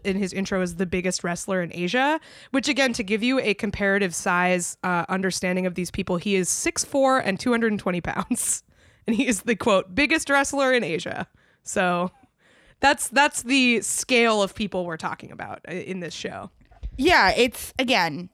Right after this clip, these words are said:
Speaker 2: you know, we, we bring up Brian Cage a lot, but, like,
Speaker 1: <laughs>
Speaker 2: six four, two twenty, it's just like, oh, you're just, like, a big guy.
Speaker 1: He's a big gu-, he's a big guy,
Speaker 2: He's a
Speaker 1: but
Speaker 2: big
Speaker 1: he's
Speaker 2: guy.
Speaker 1: not, like, he's not wrestler big. He's, like, wrestler normal. Um,
Speaker 2: I'd say
Speaker 1: very
Speaker 2: he's
Speaker 1: hot, too.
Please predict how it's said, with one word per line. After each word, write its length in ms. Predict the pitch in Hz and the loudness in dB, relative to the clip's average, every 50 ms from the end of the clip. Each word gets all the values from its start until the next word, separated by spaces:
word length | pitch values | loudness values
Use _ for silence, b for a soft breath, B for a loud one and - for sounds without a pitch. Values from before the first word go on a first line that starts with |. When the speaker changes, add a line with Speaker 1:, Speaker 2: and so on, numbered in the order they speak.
| _ - | _ -2
Speaker 2:
you 120 | 220 247 | 0 0
know, 320 | 240 214 190 190 185 180 - | 2 2 2 2 2 0 0
we, 200 | - 240 254 262 - | 0 2 2 2 2
we 160 | 254 262 285 | 2 0 0
bring 240 | 254 226 302 320 339 | 0 0 0 2 2
up 120 | 330 240 - | 2 2 2
Brian 380 | 226 214 214 214 214 202 190 | 2 2 4 4 4 2 0
Cage 300 | 185 - 202 185 185 180 | -2 -2 -2 -2 -2 0
a 60 | 180 175 | -2 -2
lot, 240 | 160 147 147 - - | -2 -2 -4 -6 -6
but, 160 | - 196 170 | -4 -4 0
like, 240 | 190 185 175 208 - | 0 0 -2 -2 -2
Speaker 1:
<laughs> 0 | |
Speaker 2:
six 300 | - 269 403 - 269 226 | 0 0 0 0 0 0
four, 200 | - 349 339 330 | 2 4 4 4
two 200 | - - 320 - | 4 2 2 2
twenty, 340 | - 285 269 254 254 247 240 | 2 2 2 4 4 2 2
it's 120 | 247 208 - | 0 0 -2
just 160 | 233 - - | -4 -2 -2
like, 160 | 247 226 226 | -4 -4 -6
oh, 500 | _ _ - - - - _ - 605 622 | _ _ -20 -20 -20 -8 _ 6 6 8
you're 100 | 480 480 494 | 8 8 6
just, 80 | 480 | 4
like, 140 | 523 440 427 | 4 2 2
a 40 | - | 2
big 160 | 480 415 269 | 0 0 0
guy. 220 | - - - - - | 0 -2 -4 -4 0
Speaker 1:
He's 220 | - 370 403 392 | 4 4 6 6
a 80 | 508 480 | 6 4
big 160 | 349 480 508 508 | 6 4 4 2
gu-, 140 | - 269 | 2 2
he's 160 | 254 403 587 587 | 4 4 4 4
a 80 | 554 | 6
big 200 | - 539 587 302 | 6 4 4 6
guy, 240 | 302 302 359 370 320 | 6 6 8 8 8
Speaker 2:
He's 80 | - - | 8 8
a 40 | - | 8
Speaker 1:
but 60 | - | 8
Speaker 2:
big 80 | - 320 | 8 8
Speaker 1:
he's 100 | 349 262 | 8 8
Speaker 2:
guy. 360 | 247 240 - - 214 226 254 | 6 8 8 8 8 6 6
Speaker 1:
not, 60 | 349 | 6
like, 380 | 262 240 233 226 208 - - - - _ _ _ - | 4 4 4 4 2 0 -4 -12 -20 _ _ _ -6
he's 240 | 285 285 294 262 277 | -2 -2 0 2 2
not 300 | 320 277 240 214 - - _ _ - | 4 4 4 2 0 -4 _ _ -8
wrestler 480 | 220 233 240 220 - - 214 185 185 | -2 0 0 0 0 0 -4 -4 -4
big. 300 | 175 170 156 151 151 180 | -4 -4 -6 -6 -8 -6
He's, 200 | 180 226 240 226 | -2 0 0 2
like, 140 | 269 254 202 | 2 0 2
wrestler 400 | 214 226 220 208 - 220 202 185 | 2 2 2 2 2 0 0 0
normal. 540 | 180 190 190 185 185 175 175 170 160 165 - b b b b b b b | 0 0 0 0 0 -2 -2 -2 -4 -6 -8 b b b b b b b
Um, 420 | - 202 196 190 185 180 175 170 - | 0 2 2 4 2 2 0 -2 0
Speaker 2:
I'd 200 | - 539 640 640 | 4 4 4 4
say 180 | - - 571 554 | 2 2 4 6
Speaker 1:
very 320 | 523 339 381 370 302 - - | 6 8 8 8 6 6 6
Speaker 2:
he's 80 | 339 | 6
Speaker 1:
hot, 280 | 294 226 202 175 160 - - - | 4 4 4 2 0 -2 -6 -6
too. 340 | - 220 165 151 147 175 | -4 -4 -4 -4 -8 -14